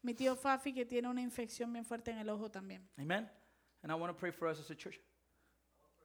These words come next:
Speaker 2: Sí, ah, yo la tengo en la oración, papá. Estamos orando por ella todos los días. Ujú. Um, and, uh, we have one more week.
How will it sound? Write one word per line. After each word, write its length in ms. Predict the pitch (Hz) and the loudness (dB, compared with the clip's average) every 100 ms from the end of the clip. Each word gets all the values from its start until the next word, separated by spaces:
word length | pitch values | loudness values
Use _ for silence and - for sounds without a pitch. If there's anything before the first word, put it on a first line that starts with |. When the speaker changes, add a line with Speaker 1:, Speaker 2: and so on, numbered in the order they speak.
| _ _ _ _ _ - _ _ _ _ _ _ _ _ _ | _ _ _ _ _ -20 _ _ _ _ _ _ _ _ _
Speaker 2:
Sí, 300 | - 214 - - | -2 -2 -4 -8
ah, 120 | - 156 | -8 0
yo 100 | 214 | 6
la 100 | 226 | 8
tengo 220 | 247 240 | 6 4
en 40 | |
la 60 | 214 | 4
oración, 280 | 196 - 160 | 2 0 -4
papá. 300 | 147 156 - - - | 0 0 -2 -10 -12
Estamos 320 | - 165 185 | -2 0 0
orando 260 | 170 175 | -2 -2
por 140 | 165 165 | -2 2
ella 240 | 165 151 | 4 4
todos 180 | 151 156 | 2 -2
los 140 | 151 135 | -2 -4
días. 180 | 135 - _ - 208 208 _ _ _ - | -8 -8 _ -20 -20 -20 _ _ _ -16
Ujú. 220 | 135 131 - _ _ _ _ _ _ _ - 226 233 269 - _ 143 | -12 -12 -16 _ _ _ _ _ _ _ -20 -20 -20 -20 -20 _ -2
Um, 600 | 135 135 135 131 127 123 - _ _ _ _ _ _ _ _ _ _ - | 2 2 2 0 -4 -8 -14 _ _ _ _ _ _ _ _ _ _ -8
and, 220 | 143 139 | -6 2
uh, 500 | 139 135 131 127 127 117 - _ _ _ _ _ _ _ _ _ _ _ _ _ _ _ _ - - _ _ _ _ _ _ _ _ _ _ _ _ _ _ | 4 6 6 4 0 -4 -14 _ _ _ _ _ _ _ _ _ _ _ _ _ _ _ _ -20 -20 _ _ _ _ _ _ _ _ _ _ _ _ _ _
we 100 | 147 | 2
have 180 | 170 165 | 2 4
one 160 | 170 175 | 0 0
more 140 | 160 | 0
week. 300 | 151 170 - | 0 -2 -4